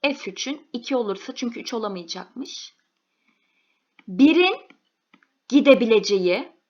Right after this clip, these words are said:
kaç yer vardır arkadaşlar? Bir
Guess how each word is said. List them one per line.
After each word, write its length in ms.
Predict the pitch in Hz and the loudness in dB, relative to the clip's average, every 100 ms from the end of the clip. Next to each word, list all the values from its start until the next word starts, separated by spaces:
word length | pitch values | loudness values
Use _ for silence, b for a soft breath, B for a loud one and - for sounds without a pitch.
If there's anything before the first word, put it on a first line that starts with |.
| _ _ _ _ - | _ _ _ _ -6
kaç 320 | 508 523 - | -4 -2 2
yer 220 | 254 208 | 2 2
vardır 280 | 196 180 185 | 0 -2 -4
arkadaşlar? 800 | 180 175 185 180 180 262 370 - _ _ _ _ _ _ _ _ _ _ _ _ _ _ _ | -8 -8 -10 -8 -8 -8 -10 -12 _ _ _ _ _ _ _ _ _ _ _ _ _ _ _
Bir 240 | 311 370 | 6 6